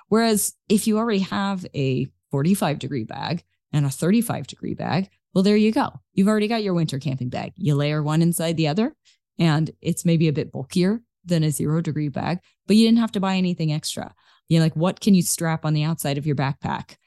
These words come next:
to keep you from having to buy a bigger backpack? That sort of thing. Like, okay, you want hip belt pockets. Well, what if you just added a hip pack? Like, if you already have a hip pack in your closet, throw a hip pack on if your backpack doesn't have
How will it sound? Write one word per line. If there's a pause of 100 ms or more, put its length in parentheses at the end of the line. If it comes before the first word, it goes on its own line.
(140)
to
keep
you
from
having
to
buy
a
bigger
backpack? (380)
That
sort
of
thing.
Like, (160)
okay,
you
want
hip
belt
pockets.
Well,
what
if
you
just
added (200)
a
hip
pack? (340)
Like,
if
you
already
have
a
hip
pack (120)
in
your
closet, (200)
throw
a
hip
pack
on
if
your
backpack
doesn't
have